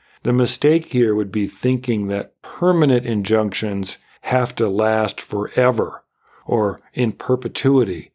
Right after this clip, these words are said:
since they're, after all, permanent. Well, permanent injunctive relief might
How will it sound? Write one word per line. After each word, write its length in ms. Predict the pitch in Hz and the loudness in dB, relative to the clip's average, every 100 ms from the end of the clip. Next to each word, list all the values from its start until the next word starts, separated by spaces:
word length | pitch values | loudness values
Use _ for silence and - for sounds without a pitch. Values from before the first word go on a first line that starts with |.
| _ | _
since 260 | - 113 - | -6 -4 -2
they're, 200 | 110 107 | -2 0
after 340 | 120 - 131 | -2 0 2
all, 220 | 143 117 | 2 0
permanent. 960 | - - - 156 170 170 123 104 92 - _ _ _ - | -6 -8 0 2 2 2 0 0 -6 -10 _ _ _ -4
Well, 240 | 160 165 | -2 -2
permanent 580 | - - 208 240 226 180 | -6 -4 0 4 2 2
injunctive 600 | 160 139 135 135 135 104 | -2 0 0 0 -2 0
relief 500 | 107 104 113 107 - - 107 | 0 2 2 0 -4 -12 -8
might 580 | 107 151 202 143 - | 0 2 4 0 -6